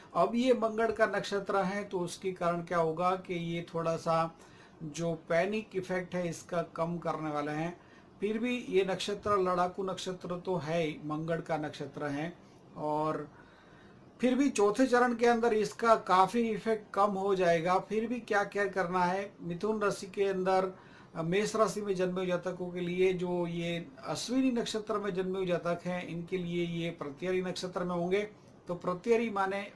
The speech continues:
opposition, Opposition भाई बहन के साथ आपका opposition हो सकता है, neighbors के साथ हो सकता है, और इसमें भी खास करके बहन के, बहन के साथ ज़्यादा हो सकता है,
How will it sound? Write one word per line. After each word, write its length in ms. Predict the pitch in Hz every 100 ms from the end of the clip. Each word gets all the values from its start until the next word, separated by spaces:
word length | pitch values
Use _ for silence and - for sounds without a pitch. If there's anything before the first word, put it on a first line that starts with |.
| -
opposition, 680 | 165 180 170 156 190 196 185 - - - - -
Opposition 760 | 185 226 233 220 240 240 240
भाई 300 | 185 165 196
बहन 280 | 208 208 220
के 160 | 226 196
साथ 320 | 196 190 185
आपका 280 | 180 - 190
opposition 520 | 175 175 190 185 190
हो 140 | 185
सकता 320 | 165 170 190
है, 260 | 190 208 196
neighbors 480 | 165 185 233 247 -
के 140 | 247
साथ 280 | 226 214 190
हो 80 | 185
सकता 360 | 180 180 196
है, 260 | 190 208 226 - - - -
और 220 | 180 202 208
इसमें 260 | - 240
भी 120 | 247
खास 360 | - 196 202 -
करके 440 | 214 208 226 220
बहन 460 | 214 175 175 196 214
के, 160 | 214 247
बहन 380 | 170 175 240
के 160 | 233 240
साथ 280 | - 202 180
ज़्यादा 220 | 170 170
हो 120 | 175
सकता 320 | 165 165 170
है, 240 | 180 180